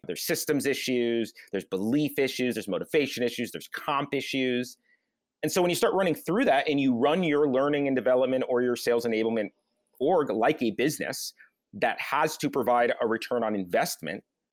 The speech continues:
you almost have no choice but to sort of prove that out, right? Because at the end of the year, your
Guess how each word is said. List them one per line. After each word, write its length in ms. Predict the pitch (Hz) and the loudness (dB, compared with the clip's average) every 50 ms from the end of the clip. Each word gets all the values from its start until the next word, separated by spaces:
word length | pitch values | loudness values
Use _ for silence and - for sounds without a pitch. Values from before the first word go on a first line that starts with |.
| _ _ - | _ _ -6
you 180 | - 147 151 156 | -2 2 4 4
almost 200 | 156 156 147 - | 4 2 0 0
have 160 | 160 139 139 | 0 0 2
no 300 | 156 151 151 147 - _ - | 2 2 2 2 -2 _ -4
choice 260 | - 202 226 285 - - | 0 2 2 2 2 -2
but 340 | - - 113 - - _ | -2 -4 -4 -4 -4 _
to 120 | - 113 - | -8 -6 -2
sort 180 | - 123 104 | 0 0 0
of 80 | 95 - | 0 0
prove 180 | - 110 98 78 | -2 -6 -4 -2
that 120 | 82 76 | -4 -4
out, 160 | 73 71 - - _ _ _ - | -4 -6 -6 -10 _ _ _ -4
right? 280 | - 107 123 170 - - _ _ _ _ - | 0 0 0 0 0 -4 _ _ _ _ -2
Because 160 | 151 165 135 | -2 -2 0
at 40 | 156 | 0
the 80 | 170 175 | 0 2
end 100 | 165 160 | 2 2
of 40 | 156 | 2
the 80 | 147 | 2
year, 440 | 156 208 254 220 185 190 196 190 - _ _ 107 110 | 2 4 4 4 4 2 0 -2 -6 _ _ -20 -16
your 640 | 120 127 117 147 156 151 147 147 147 147 147 143 | -14 -8 -2 0 2 2 4 4 2 2 0 -2